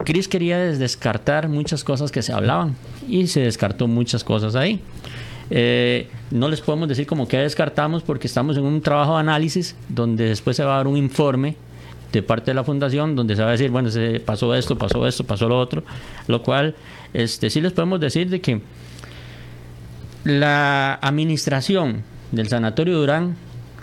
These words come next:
no creen en eso, en que ahí hay, eh, cosas paranormales. Ellos creen que todas las personas van ahí por la belleza arquitectónica del lugar y por eso lo están restaurando.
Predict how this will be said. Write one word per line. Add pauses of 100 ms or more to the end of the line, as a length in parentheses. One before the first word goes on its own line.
(500)
no
creen
en
eso, (800)
en
que
ahí
hay, (520)
eh,
cosas
paranormales.
Ellos
creen
que
todas
las
personas
van
ahí
por
la
belleza
arquitectónica
del
lugar (960)
y
por
eso
lo
están
restaurando.